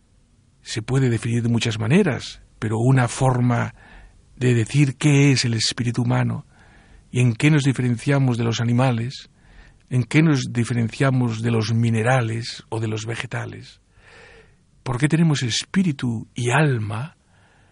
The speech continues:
y por qué podemos hacer ejercicios espirituales,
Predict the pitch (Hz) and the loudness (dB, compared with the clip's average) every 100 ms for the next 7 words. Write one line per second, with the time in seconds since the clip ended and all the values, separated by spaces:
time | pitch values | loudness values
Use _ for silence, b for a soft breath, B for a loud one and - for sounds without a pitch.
0 | b b - 127 117 - 185 156 180 185 | b b -8 -6 -4 -2 0 0 0 0
1 | 139 123 175 147 - 117 107 - 233 208 | -4 -4 -4 -4 -6 -8 -8 -2 -2 -2
2 | 131 120 110 - 127 151 143 104 107 147 | -6 -6 -8 -8 -8 -4 -4 -6 -10 -14
3 | - | -18